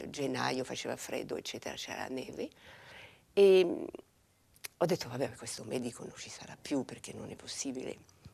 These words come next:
Invece era tardissimo e lui stava lì e ci aspettava. Già questo m'ha fatto fare, ah, una cosa al cuore, ho detto: "Non è possibile, sta ancora lì."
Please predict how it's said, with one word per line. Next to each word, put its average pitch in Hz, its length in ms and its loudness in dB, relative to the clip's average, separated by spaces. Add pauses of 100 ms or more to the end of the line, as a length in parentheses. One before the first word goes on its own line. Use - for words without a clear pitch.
(140)
Invece 226 500 -2
era 185 180 -4
tardissimo 254 840 -2
e 220 120 -2
lui 180 120 -2
stava 233 280 -10
lì 165 200 -12 (400)
e - 80 -10
ci - 140 -6
aspettava. - 500 -8
Già 185 240 0
questo 190 320 -2
m'ha 147 120 -6
fatto 151 280 -12
fare, 151 360 -10
ah, - 340 -6 (220)
una 156 240 -4 (500)
cosa 165 260 -6
al 131 160 -8
cuore, 170 300 0
ho - 20 -10
detto: 151 320 -6
"Non - 180 -12
è 180 100 -4
possibile, - 760 -6 (500)
sta - 200 -12
ancora 160 340 -8
lì." - 160 -12